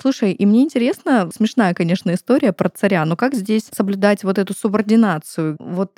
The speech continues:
классно, что вы становитесь ближе к клиенту, но как вот все-таки не перетяграть, да? Как, например,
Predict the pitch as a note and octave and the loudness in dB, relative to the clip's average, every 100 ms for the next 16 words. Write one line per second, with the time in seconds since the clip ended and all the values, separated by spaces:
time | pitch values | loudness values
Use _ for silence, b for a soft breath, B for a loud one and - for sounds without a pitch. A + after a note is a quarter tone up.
0 | - A#3+ B3+ A3 F3 D#3+ - G3 F#3+ G#3+ | -4 2 2 2 -4 -6 -6 -2 0 0
1 | - F#3 F#3+ F#3 E3+ F3 D#3+ G3 G#3 F3 | 0 -2 0 0 -2 -4 -2 0 0 -2
2 | D#3 F#3 F3 C4 G4 G3 F#3 F#3+ C#4+ D#4 | -4 -4 -2 -2 -2 -4 -4 -2 -4 -2
3 | A3+ - - A#3 - A3+ A3 A#3 A3+ A3+ | -4 -4 -6 -6 0 0 0 -2 -4 -2
4 | B3+ A#3+ A3+ E3+ D#3+ G#3+ D4+ G#3 G3 F3 | -2 2 2 0 -2 -4 -2 -4 -2 0
5 | G3+ G#3 A3 | 2 4 2